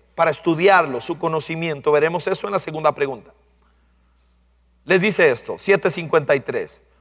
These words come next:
"Ustedes que recibieron la ley promulgada por medio de ángeles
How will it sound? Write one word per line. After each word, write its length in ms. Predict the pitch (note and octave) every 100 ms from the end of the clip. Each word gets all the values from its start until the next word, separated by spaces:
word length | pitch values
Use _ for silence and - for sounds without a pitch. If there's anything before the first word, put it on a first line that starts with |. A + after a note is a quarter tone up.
| -
"Ustedes 800 | G3+ - D4 C#4+ F#3+ E3+ - - _ _ _ _ _ _ _ _ _ _ _ _
que 200 | C#4+ C#4+
recibieron 1120 | B3+ B3+ B3+ B3 B3+ A3+ A#3 D4 E4 E4+ D#4+
la 180 | C4+ A3
ley 440 | A3+ C#4 D#4 D4 -
promulgada 840 | A#3+ A#3 G#3 G3+ F#3+ A3 C4+ B3+ -
por 200 | G#3 F3+
medio 340 | G3+ A3+ G#3
de 120 | F3
ángeles 840 | E3+ G#3 A3+ F3 D#3 D#3+ F#3+ A3